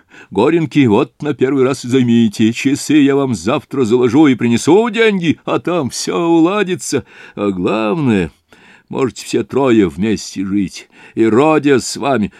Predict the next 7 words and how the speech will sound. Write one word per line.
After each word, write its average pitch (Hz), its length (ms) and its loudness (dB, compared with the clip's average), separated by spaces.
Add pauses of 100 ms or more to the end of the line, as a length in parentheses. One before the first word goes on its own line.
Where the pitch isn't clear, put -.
«Да 139 180 -2
куда 160 360 0
ж - 180 -10
ты, 107 180 0
Родя?» 110 460 2 (460)
«Как, 175 600 -6
Родя, 87 600 -6